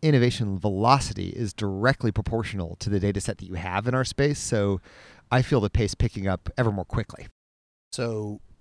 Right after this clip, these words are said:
Speaker 2: Maya, who is one of the people on my team that does the quotes when we promote this, Maya, that was your quote right there, Sean.
Speaker 1: <laughs>
Speaker 2: That was, that was pretty profound what you just said. So, um, thank you for sharing that.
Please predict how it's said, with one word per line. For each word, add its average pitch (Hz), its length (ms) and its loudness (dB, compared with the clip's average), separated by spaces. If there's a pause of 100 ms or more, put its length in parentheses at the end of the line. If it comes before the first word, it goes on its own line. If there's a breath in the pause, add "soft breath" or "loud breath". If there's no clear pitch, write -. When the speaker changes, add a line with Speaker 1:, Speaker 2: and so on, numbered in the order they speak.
(120)
Speaker 2:
Maya, 131 460 2
who 120 200 2
is 107 120 -4
one 120 100 2
of 113 40 -2
the 104 60 -8
people 113 240 -2
on 107 80 0
my 107 160 -2
team 104 300 -4
that 101 160 -4
does 104 320 -4
the 101 100 -10
quotes - 460 -4
when 104 140 -4
we 98 240 -4
promote 104 400 -4
this, 98 360 -8
Maya, 107 280 -2
that 107 180 -2
was 104 100 -6
your 104 120 -6
quote 110 280 -6
right 110 220 -4
there, 110 240 0
Sean. 185 380 4
Speaker 1:
<laughs> 202 400 -2
Speaker 2:
That 131 100 6
was, 139 220 4
that 143 120 6
was 139 160 4
pretty 135 220 4
profound 117 400 4
what 101 140 -2
you 104 80 -4
just 110 240 -2
said. 98 280 0
So, 98 380 -2
um, 90 420 -4
thank 107 200 -10
you 107 80 -10
for 92 100 -14
sharing 101 320 -10
that. 90 220 -8